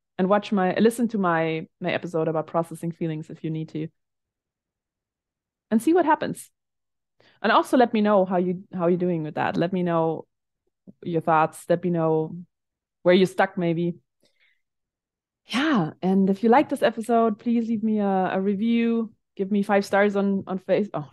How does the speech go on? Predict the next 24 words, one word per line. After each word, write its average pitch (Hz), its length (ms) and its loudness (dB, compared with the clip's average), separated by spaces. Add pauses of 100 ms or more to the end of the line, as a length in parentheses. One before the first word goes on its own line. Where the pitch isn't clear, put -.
Facebook, - 360 -6 (240)
<laughs> - 260 -20
on 175 120 -2
Spotify 202 680 2 (1400)
or 185 160 2
on 170 100 0
iTunes. 185 680 -2 (100)
I'm 170 100 -2
not 165 140 -4
really 170 180 -2
sure 160 240 -4
how 151 420 0
Apple 160 200 -6
Podcasts 170 500 -8
works, 160 300 -10
but 160 140 -4
you 214 100 -4
probably 175 320 2
know 151 160 -2
if 226 100 -8
you're 170 100 -2
listening 202 340 0
to 208 100 -4
it 208 180 -4